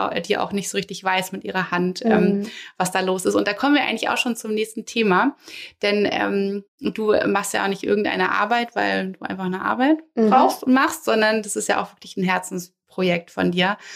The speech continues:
Speaker 2: Mhm.
Speaker 1: Und da hast du dich ja jetzt auch noch mal, äh, spezialisiert.
Speaker 2: Genau.
Speaker 1: Ne? Willst du darüber mal ein bisschen erzählen? Was
Speaker 2: Sehr
Speaker 1: sind so deine Spezialgebiete ist?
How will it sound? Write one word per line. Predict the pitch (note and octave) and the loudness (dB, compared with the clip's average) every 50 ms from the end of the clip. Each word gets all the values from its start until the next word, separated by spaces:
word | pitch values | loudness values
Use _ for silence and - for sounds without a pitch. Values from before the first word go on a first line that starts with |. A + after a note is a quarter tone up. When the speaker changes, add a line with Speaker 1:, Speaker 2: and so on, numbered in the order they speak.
| - - | -4 0
Speaker 2:
Mhm. | A3 G#3 G3+ | 0 2 4
Speaker 1:
Und | - - | 4 4
da | F#3 | 4
hast | F#3+ G3+ - - | 2 0 -2 -4
du | G#3+ | -8
dich | F#3+ G3 F#3 - | -6 -6 -4 -2
ja | G3+ F#3+ | -2 -2
jetzt | F#3 F3+ - | -2 -2 -2
auch | - G3+ | -4 -2
noch | G3+ F#3+ F3+ F#3+ | -2 -4 -4 -4
mal, | F#3+ F#3+ F#3+ G3 G3 G3 G#3 - B3+ G#3 G3+ G3 G3 G3+ G3+ G#3+ | -2 -2 0 0 -2 -4 -6 -6 -8 -8 -8 -8 -8 -8 -10 -12
äh, | B3+ - _ _ _ | -14 -16 _ _ _
spezialisiert. | - - - A3 A3+ A3 - A3 G#3+ A3 A3 G#3 A3+ G#3+ G3 D#3+ E3+ F3 - - - _ _ _ _ _ - | -14 -10 -4 -4 -4 -2 -2 -2 -2 -4 -4 -2 2 2 4 4 2 0 -4 -8 -12 _ _ _ _ _ 0
Speaker 2:
Genau. | - F4+ F#4+ G#3+ - D#4 F4+ - | 2 4 6 6 6 6 4 4
Speaker 1:
Ne? | - - | 2 0
Willst | A4+ - - | -2 -2 -2
du | - | -2
darüber | G#3+ G#3 A3+ B3 C#4 C4 G#3+ F#3+ | -2 0 2 4 4 4 4 4
mal | F3+ F3+ | 4 2
ein | F3+ F3+ | 2 0
bisschen | F#3+ - - F3+ | -4 -6 -4 -4
erzählen? | - - E3+ - - - F#3+ F#3 F#3 F3+ | -2 -2 -4 -4 -2 0 0 2 2 2
Was | G3 A#3 A3 | 4 4 4
Speaker 2:
Sehr | A3 A3 | 6 6
Speaker 1:
sind | B3+ A#3+ - | 4 4 4
so | G#3+ G3+ | 2 0
deine | - G3 G#3 G3+ G#3 G#3+ | 0 0 -2 -2 -4 -2
Spezialgebiete | - - - - G3+ G3+ G3+ - - - A3 A3+ A3 F#3 G3 F#3 - - F#3+ - - | -4 -6 -4 -2 -2 -4 -2 -2 -2 -2 0 0 2 0 0 -2 -2 -6 -10 -10 -6
ist? | - - G#3+ - - - | -2 -2 -2 -2 -2 -2